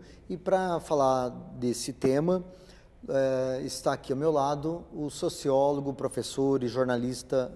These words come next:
Antônio Moura, que também foi gestor na área de cultura. Moura, o que que não pode faltar num bom projeto de cidade de uma gestão do P T em Ribeirão Preto na área de cultura?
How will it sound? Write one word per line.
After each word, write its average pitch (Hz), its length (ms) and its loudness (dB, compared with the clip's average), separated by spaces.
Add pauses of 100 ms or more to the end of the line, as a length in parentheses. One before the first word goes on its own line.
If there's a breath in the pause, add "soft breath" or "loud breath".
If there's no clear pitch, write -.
(100)
Antônio 143 440 -2
Moura, 120 420 -2 (1300 loud breath)
que 120 460 -4
também 120 300 0
foi 135 200 -6
gestor 135 640 -4 (360 loud breath)
na 143 140 -2
área 127 440 0
de 120 100 -10
cultura. 120 460 -6 (680 soft breath)
Moura, 160 440 4 (360)
o - 80 -20
que 226 100 -8
que 247 100 -6
não 220 120 -2
pode 165 320 -4
faltar 143 840 -2
num 143 160 -6
bom 156 240 0
projeto 139 500 -2
de 117 120 -14
cidade 120 840 -2 (640)
de 123 140 -10
uma 139 220 0
gestão 131 360 -4
do 127 120 -6
P 127 160 -4
T 135 440 -4
em 139 80 -8
Ribeirão 120 360 -2
Preto 131 340 0
na 127 120 0
área 127 220 2
de 120 220 -4
cultura? 123 600 -4